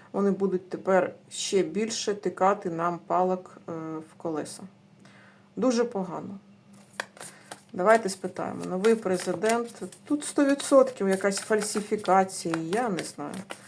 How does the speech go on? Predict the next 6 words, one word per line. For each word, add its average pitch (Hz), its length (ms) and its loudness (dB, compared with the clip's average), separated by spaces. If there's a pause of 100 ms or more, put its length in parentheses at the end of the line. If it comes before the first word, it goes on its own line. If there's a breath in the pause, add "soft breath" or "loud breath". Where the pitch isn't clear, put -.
(320 loud breath)
Кароль 220 320 4
Навроцький 202 840 0
здобув 196 460 0
перемогу 208 680 0
в 214 40 -4
президентських 185 880 -2